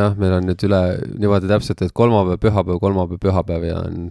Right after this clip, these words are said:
TalTech Tartu, TalTech, TalTech, nii et, söögi alla, söögi peale saame siin TalTechi, et, ei, eks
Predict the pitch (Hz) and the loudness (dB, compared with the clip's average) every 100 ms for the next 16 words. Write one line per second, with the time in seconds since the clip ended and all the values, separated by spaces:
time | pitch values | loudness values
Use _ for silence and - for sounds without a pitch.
0 | - 101 101 90 - - 104 - - 92 | -2 -2 -2 -6 -4 -2 -2 -2 -2 0
1 | 90 95 87 - 87 104 104 - 80 - | 0 0 -2 -4 -2 0 -2 -2 -8 -8
2 | - 85 - - 82 80 - - - - | -6 -6 -6 -6 -6 -6 -12 -20 -20 -20
3 | - - - - - - - _ _ - | -20 -20 -20 -20 -20 -20 -20 _ _ 0
4 | 113 104 117 110 101 110 104 107 110 101 | 2 4 4 4 4 2 2 4 4 4
5 | 101 98 92 95 110 104 - - - 104 | 4 2 2 2 0 0 -4 -6 -4 -6
6 | - - 113 110 107 110 113 107 104 107 | -6 -4 0 2 2 0 -2 -4 -2 0
7 | 104 104 110 - | 0 0 -2 -2